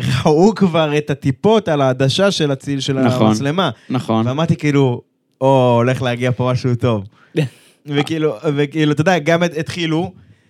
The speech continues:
Speaker 1: קודם כל, אני חייב, חייב, חייב, דיברנו על ההקפה המהירה שלו, אבל אני חייב צל-, לציין את אלונסו, שבזינוק הוא עק-, עקף, אה, שתי רכבים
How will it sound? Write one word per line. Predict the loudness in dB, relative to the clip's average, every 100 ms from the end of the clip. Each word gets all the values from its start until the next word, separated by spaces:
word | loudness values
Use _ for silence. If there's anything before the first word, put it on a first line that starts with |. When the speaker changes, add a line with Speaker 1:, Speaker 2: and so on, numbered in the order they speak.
| _ -2
Speaker 1:
קודם | 0 2
כל, | 2 0
אני | 0 -4
חייב, | -4 -2 -2 -2 -2
חייב, | -2 0 -2
חייב, | -2 -4 -2
דיברנו | -2 0 0
על | -2
ההקפה | -2 -4 -2
המהירה | -2 -4 -2 0
שלו, | 0
אבל | 0 -2
אני | -2
חייב | -4 0 0 0
צל-, | -2
לציין | -2 -2 -2 0 0
את | 2
אלונסו, | 4 4 4 4 4 2
שבזינוק | -4 -2 0 2 2 6 6 6
הוא | 4 4
עק-, | 2 0
עקף, | 2 0 2 0 2
אה, | 2 2 2 2 2 0 -4 -20 -8
שתי | -4
רכבים | -2 0 2 4 2